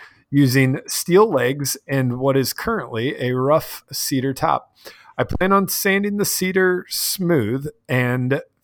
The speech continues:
finishing it. What would be the best grit to sand to,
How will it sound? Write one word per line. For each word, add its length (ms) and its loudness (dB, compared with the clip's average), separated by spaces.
finishing 420 0
it. 160 -16
What 180 6
would 100 0
be 100 0
the 100 2
best 440 0
grit 280 -2
to 120 0
sand 500 -2
to, 360 -6